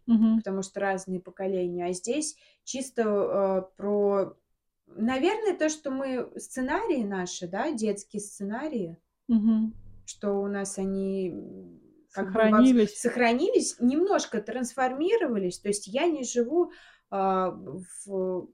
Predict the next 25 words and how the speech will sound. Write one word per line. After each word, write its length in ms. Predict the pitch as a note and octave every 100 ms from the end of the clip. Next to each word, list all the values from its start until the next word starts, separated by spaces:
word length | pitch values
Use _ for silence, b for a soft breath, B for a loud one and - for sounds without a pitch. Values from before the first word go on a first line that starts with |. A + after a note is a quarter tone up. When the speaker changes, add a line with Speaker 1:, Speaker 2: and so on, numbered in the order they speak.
| _ _ _ _ F3+
Speaker 2:
в 40 | G#3+
этой 220 | G#3+ F#3+
квартире, 500 | G3 A3 - B3 A3
в 60 |
халупе 460 | - A#3+ C#4+ A3 F#3
в 80 | -
какой-то. 460 | F#3+ F#3 F#3 F3+
Я 140 | F3+ G3+
не 120 | A3
жи-, 280 | G#3+ C4 A3+
я 160 | G#3+ G#3+
не 100 | A#3+
живу 300 | F#4 A#4+ A4
в 80 |
халупе, 520 | - A#3+ B3 A3+ - F#3+
но, 120 | A3+
например, 400 | B3 C4 C4+ B3+
я 160 | B3+
много 300 | B3+ B3+ A#3+ B3+
лет 240 | D4+ G#4+ b b
жила 340 | G3 G#3 A#3 E4+
просто, 380 | B3 C#4 D4+ A#3
что 180 | - A3
у 40 |
меня 360 | G#3+ A3 C#4